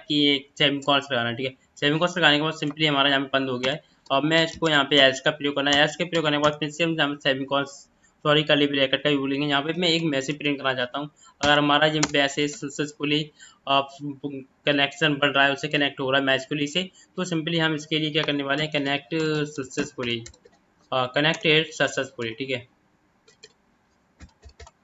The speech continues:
Sorry, कनेक्टेड सक्सेसफुली, ओके। अ, तो हमारा जब connection बनता है तो simply हमें जब message provide friend करा देगा कि जैसे ही यहाँ पे मेरा connection बनेगा और उसमें print कराऊंगा उसे,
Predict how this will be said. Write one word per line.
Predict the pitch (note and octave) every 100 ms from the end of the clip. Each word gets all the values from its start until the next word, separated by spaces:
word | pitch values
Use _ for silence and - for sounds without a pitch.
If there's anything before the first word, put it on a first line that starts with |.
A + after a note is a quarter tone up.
| _ _ _ _ - _ _ - C#3+
Sorry, | C3 A#2 B2+ C#3 -
कनेक्टेड | B2+ B2 A#2+ D#3+
सक्सेसफुली, | E3 B2+ - A#2 - A2+ A2 - _ _ _ -
ओके। | C3+ D#3
अ, | - _ _ - _ _ - B2+ A#2+ A#2+
तो | D#3
हमारा | E3 F3+
जब | G3+ G3+
connection | D3+ C#3 F3 E3
बनता | C3 A#2+ C3+
है | E3
तो | G3
simply | F#3 D#3 E3 E3
हमें | D3+ E3
जब | D#3
message | C3 C#3+ D3+
provide | C#3+ C3+ C3+ -
friend | - C#3 C#3+
करा | B2
देगा | A#2 B2+ F#3 - - _ D#3
कि | D3
जैसे | C#3+ C#3 E3
ही | E3
यहाँ | D3 C3
पे | B2+ C#3+
मेरा | D3 C#3+
connection | D3 C#3 D3
बनेगा | C#3 C3+ D3
और | D3 C#3
उसमें | D#3 D3
print | D3+ D#3+ E3
कराऊंगा | C#3+ B2+ C3
उसे, | C3